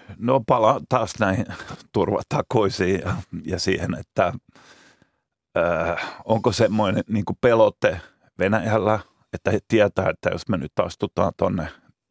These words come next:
demilitarisoidulle vyöhykkeelle, niin meille tapahtuu jotain ikävää vai ei. Siitähän siinä on kyse, että, ö, varmasti ajatuksena, mm, niinku hyvä, mutta,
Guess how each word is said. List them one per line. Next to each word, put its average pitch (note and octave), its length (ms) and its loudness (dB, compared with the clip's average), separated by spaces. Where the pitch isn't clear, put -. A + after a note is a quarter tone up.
demilitarisoidulle F#2 1200 -2
vyöhykkeelle, F#2+ 720 2
niin F2 260 -4
meille F#2+ 220 0
tapahtuu - 540 0
jotain F2+ 400 0
ikävää F2 460 -2
vai F2+ 120 2
ei. F2+ 260 0
Siitähän F#2+ 440 -2
siinä F#2+ 220 -4
on - 100 -20
kyse, F2 240 -2
että, F2 460 -2
ö, - 20 0
varmasti - 380 0
ajatuksena, F#2+ 680 2
mm, - 220 -8
niinku F#2 220 0
hyvä, F#2+ 320 2
mutta, F#2+ 440 0